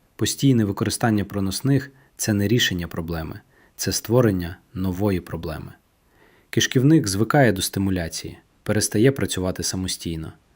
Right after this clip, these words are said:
Починається залежність від таблеток. Але є простий,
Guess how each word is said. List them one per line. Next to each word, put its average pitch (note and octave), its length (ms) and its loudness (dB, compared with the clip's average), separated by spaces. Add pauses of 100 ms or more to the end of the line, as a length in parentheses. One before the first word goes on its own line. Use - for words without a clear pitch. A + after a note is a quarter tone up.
(340)
Починається A#2 640 2
залежність G2+ 720 0 (100)
від F#2 180 -6
таблеток. E2 580 -8 (720)
Але B2+ 260 8
є C#3+ 120 8
простий, - 580 0